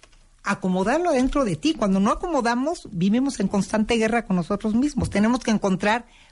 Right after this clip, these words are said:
cómo vivir en paz, aún y a pesar de lo que vivimos.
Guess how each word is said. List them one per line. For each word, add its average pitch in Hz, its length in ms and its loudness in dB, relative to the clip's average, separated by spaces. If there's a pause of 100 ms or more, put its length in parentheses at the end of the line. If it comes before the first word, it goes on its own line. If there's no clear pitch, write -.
(300)
cómo 285 320 -2
vivir 233 300 -2
en 214 140 0
paz, 269 220 -2 (100)
aún 202 240 -2
y 214 60 -2
a 208 80 -6
pesar 180 280 -6
de 165 100 -4
lo 151 120 -6
que 147 100 -6
vivimos. 151 580 -8